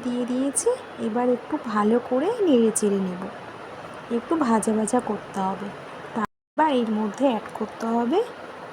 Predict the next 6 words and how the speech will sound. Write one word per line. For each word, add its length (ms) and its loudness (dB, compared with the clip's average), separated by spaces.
সামান্য 440 2
হলুদ 440 6
গুঁড়ো। 260 -6
হলুদ 320 2
গুঁড়ো 180 6
দিয়ে 180 0